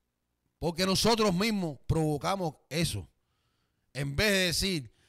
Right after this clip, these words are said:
grandes cubanos que llegaron por la libertad de Cuba a manifestarse.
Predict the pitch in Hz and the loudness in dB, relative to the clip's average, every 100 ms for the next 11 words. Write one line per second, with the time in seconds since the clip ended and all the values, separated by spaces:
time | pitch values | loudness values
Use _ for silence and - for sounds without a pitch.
0 | _ 104 156 190 196 185 160 147 151 190 | _ -6 0 0 0 -4 -6 -4 0 2
1 | 185 165 156 135 _ _ _ 143 143 143 | 2 0 -2 -6 _ _ _ -10 -8 -4
2 | 147 185 190 160 165 151 143 139 120 180 | -2 0 0 -2 -2 -2 -4 -6 -2 2
3 | 175 151 190 185 170 156 131 _ _ _ | 2 2 2 4 4 2 -2 _ _ _
4 | _ 143 156 160 160 151 156 143 - 202 | _ -2 2 2 0 -4 -4 -6 0 4
5 | 208 185 - 170 156 | 4 4 2 0 -2